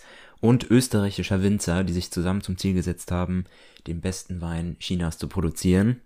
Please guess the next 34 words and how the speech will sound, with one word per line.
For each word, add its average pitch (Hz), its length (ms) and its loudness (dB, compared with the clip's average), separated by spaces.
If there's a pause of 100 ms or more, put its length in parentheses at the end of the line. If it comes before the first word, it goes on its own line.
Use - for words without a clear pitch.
(680)
Wenn 90 160 2
man 87 100 2
sich 85 80 -2
das 87 160 -2
anschaut, 92 560 0 (320)
haben 92 160 -4
die 92 60 0
da 90 80 0
erstmal 90 340 -4
ein 87 160 -6
ziemlich 101 460 -4
protziges 92 440 -4
Chateau 95 520 -4 (320)
in 92 140 -4
die 95 80 2
Landschaft 98 440 2
gesetzt, 104 520 -2
aber 82 340 -6 (480)
gut, - 300 -10
wenn 92 120 4
das 95 200 4
hilft, 101 280 4
den 90 140 4
besten 90 260 -2
Wein 90 180 0
zu 90 120 -6
machen. 107 340 -2 (3250)
Mal 101 180 2
sehen, 107 180 4
ob's 87 100 -4
wirklich 85 280 -6
der 80 80 -8
beste - 260 -14
ist. - 160 -20